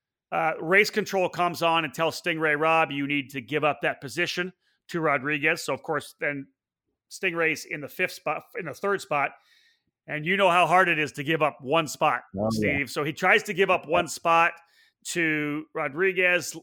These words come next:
Speaker 1: Lastishka and Nikita able to get back, get by at the same time, follows him through. Stingray ends up coming back in fifth. Thank you very much for the, uh, the reminder of the contact between he and Rodriguez. That's what happened to Stingray Robb.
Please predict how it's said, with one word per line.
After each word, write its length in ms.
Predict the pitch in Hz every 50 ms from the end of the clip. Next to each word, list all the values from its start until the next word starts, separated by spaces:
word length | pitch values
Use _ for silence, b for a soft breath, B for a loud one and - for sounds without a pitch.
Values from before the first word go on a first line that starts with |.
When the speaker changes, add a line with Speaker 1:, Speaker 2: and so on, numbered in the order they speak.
| _ _ _ -
Speaker 1:
Lastishka 540 | 156 180 185 180 170 - 180 - - 196
and 80 | 185 165
Nikita 320 | 160 147 - - 202 180 175
able 220 | 165 165 156 160
to 60 | 151 151
get 200 | 151 135 - -
back, 280 | 196 175 180 - 185
get 180 | - 180 - -
by 200 | - 170 165 165
at 60 | 165
the 60 | -
same 260 | - - 180 160 156 135
time, 260 | - 151 160 165 139
follows 360 | - 165 160 156 151 143 -
him 100 | 143 131
through. 440 | 127 - 147 151 147 147 147 143 139 _ b b b b b b b b b b _ _ _ _ _
Stingray 380 | - - 190 170 156 151 147 147
ends 120 | 143 123 156
up 120 | 139 -
coming 180 | - 147 139 131
back 220 | 135 131 123 -
in 60 | 135 117
fifth. 300 | - - 143 113 - -
Thank 180 | - 151 139 -
you 60 | 135
very 160 | 123 143 135
much 220 | 135 139 135 131 -
for 100 | - 143
the, 380 | 123 135 131 127 127 135 - - - -
uh, 280 | 139 135 131 131 131 127 117 - - 147 120
the 160 | 135 143 127
reminder 480 | 120 139 135 143 143 143 147 147 135
of 80 | 131 131
the 80 | 139 131
contact 500 | - - 151 147 143 - 151 139 131 -
between 240 | 123 - - 135
he 120 | 120 135 139
and 100 | 135 123
Rodriguez. 540 | 131 127 127 135 147 143 131 147 139 127 110
That's 240 | 156 165 180 -
what 100 | 147 156
happened 340 | 127 151 160 156 - 202 -
to 60 | 131
Stingray 380 | - - - 143 139 139 135 135
Robb. 240 | 135 139 139 135